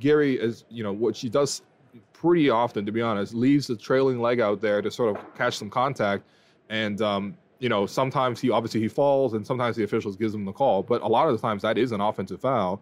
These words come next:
And not only was that a big call, because that was originally ruled as a, uh, loose ball foul, which would have made no sense. Um, but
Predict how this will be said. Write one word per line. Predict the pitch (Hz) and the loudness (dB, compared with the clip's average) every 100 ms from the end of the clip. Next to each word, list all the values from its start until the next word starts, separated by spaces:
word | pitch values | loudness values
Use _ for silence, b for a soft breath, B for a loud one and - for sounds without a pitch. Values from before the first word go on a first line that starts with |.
| b b b b _ | b b b b _
And | 135 139 123 - _ 139 | -2 -2 -4 -12 _ -4
not | 147 240 185 | 0 0 2
only | 196 185 | 2 4
was | 135 | 2
that | 131 156 | 2 0
a | |
big | 107 101 147 | -2 -2 -2
call, | - - 120 92 104 | -2 0 2 2 2
because | 107 123 110 | 0 0 2
that | 147 | 2
was | 151 | 2
originally | 117 139 160 165 127 | 2 2 2 2 2
ruled | 107 131 131 | 0 2 2
as | 104 110 110 101 | 0 0 0 -2
a, | 101 101 98 95 - | -2 0 0 -4 -6
uh, | 98 95 90 85 - _ _ - 113 | -6 -4 -6 -10 -16 _ _ -18 -2
loose | 131 180 | 0 2
ball | 131 160 | 2 2
foul, | - 98 98 | 2 0 2
which | 110 | 0
would | - | 0
have | 107 | 0
made | 101 | -2
no | 101 120 | -2 -2
sense. | 123 98 101 - b b b b _ | -2 -8 -10 -16 b b b b _
Um, | 104 101 95 _ _ 120 | -4 -4 -6 _ _ -4
but | 120 113 - | 0 0 -2